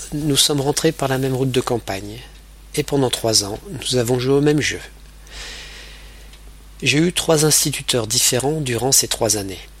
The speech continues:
Je me souviens parfaitement de leur visage, mais ne peux mettre un nom que sur un seul d'entre eux. Chacun d'eux avait sa salle de classe attitrée. La première année, nous occupions une salle située juste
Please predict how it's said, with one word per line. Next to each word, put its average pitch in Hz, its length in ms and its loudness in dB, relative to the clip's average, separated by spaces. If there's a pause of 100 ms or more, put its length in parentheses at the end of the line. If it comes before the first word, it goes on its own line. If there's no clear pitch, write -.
(840)
Je - 140 2
me 123 120 2
souviens 143 280 2
parfaitement - 560 2
de 135 80 2
leur 107 160 0
visage, 104 580 0 (720)
mais 131 120 2
ne 147 80 4
peux 147 160 0
mettre 160 260 2
un 123 80 4
nom 151 220 0 (140)
que 131 100 2
sur - 240 2
un 131 80 0
seul 131 240 2
d'entre 123 340 -4
eux. 90 60 -10 (1500)
Chacun 147 400 2
d'eux 175 240 4
avait 117 160 4
sa - 160 4
salle 107 300 0
de 110 80 -4
classe 135 400 2
attitrée. 101 500 -6 (1080)
La 110 100 -4
première 107 320 -2
année, 123 320 4 (720)
nous 156 240 4
occupions 170 340 0
une 143 120 2
salle 160 440 2 (120)
située - 500 2
juste 143 400 2